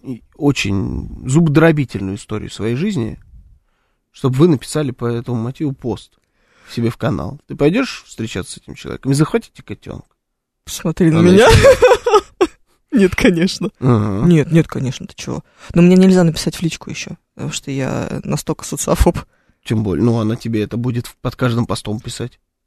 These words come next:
Speaker 1: «Евгения, напишите мне в личку, у меня для вас есть зубодробительная история, и за-, захватите котёнка».
Speaker 2: Нет, захватите котёнка — это одно. А
Speaker 1: М.
Speaker 2: зубодробительная история — это другое.
Speaker 1: Зубодробительная история здесь во главе угла.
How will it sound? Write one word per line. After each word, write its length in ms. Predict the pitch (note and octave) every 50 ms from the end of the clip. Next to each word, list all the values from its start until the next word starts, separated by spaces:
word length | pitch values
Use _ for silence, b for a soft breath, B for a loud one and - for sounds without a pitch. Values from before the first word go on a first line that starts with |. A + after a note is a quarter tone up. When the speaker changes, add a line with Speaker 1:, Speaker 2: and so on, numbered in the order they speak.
| _ _ _ _ _ _ _ _ _ _ _ _ -
Speaker 1:
«Евгения, 480 | A#2 A#2 A2+ A#2 B2 B2 C3+ E3+ G3
напишите 460 | F#3 C#3+ A#2 - - - B2+ C3+ E3 E3+
мне 160 | E3 C3 A2+
в 40 | A2
личку, 380 | G2+ F#2+ G2+ - - - - G#2+
у 40 |
меня 220 | A2+ A2+ A2+ G#2+ G#2+
для 140 | A2 A2 G2+
вас 200 | F#2 G2 A#2 -
есть 160 | D3 F3 D#3
зубодробительная 760 | C3+ A2+ G2 G2+ G#2 A#2+ B2 B2 C3 C3 B2+ - - A#2+ D#3+ D#3+
история, 480 | - - - - C3 F3 F#3 C#3 A2+ -
и 80 | - -
за-, 160 | C#3 A2+ G#2+ - _ -
захватите 560 | A2+ A2+ A#2+ - G#2+ C3+ - - E3+ - G3+
котёнка». 480 | - C3 - - - - - D2 - _ _ _ _ _ _ _ _ _ _ _ _ _ _ _ _ _
Speaker 2:
Нет, 200 | - F#3 E3 D#3
захватите 420 | D3 F3 - E3+ F3 A3 A3+ - -
котёнка — 380 | - G#3+ - F#4 G4+ G#4+ -
это 180 | D#4+ D#4+ D#4 C#4+
одно. 280 | D#4+ B3+ A#3 F3 D#3 C3 - _ _ _ _ _ _ _ _ _ _ _ _ _ _ _ _ _ _ _ _ _
А 80 | - E3+
Speaker 1:
М. 60 | E3 E3+
Speaker 2:
зубодробительная 680 | F3+ F#3 F#3 F#3 G3+ A3 A3 A#3+ G#3+ - B3 A3 A3+
история — 280 | B3+ - - G4 F4 C4+
это 120 | C#4+ - -
другое. 400 | C4 E4 A#3+ G#3 E3 D3+ C#3 A#2+
Speaker 1:
Зубодробительная 800 | - B2+ A#2+ A#2 G#2+ A#2+ F3+ A#3 C#4 B3+ A#3 - - A3+ G#3+ G3+
история 420 | - - A#3 B3 B3 A#3+ A3 G#3
здесь 280 | E3+ E3 F3+ - - -
во 200 | D3 D3+ D#3 D#3
главе 240 | D#3+ E3 D#3 D3 C#3
угла. 260 | C3 B2 A#2 F#2 F2+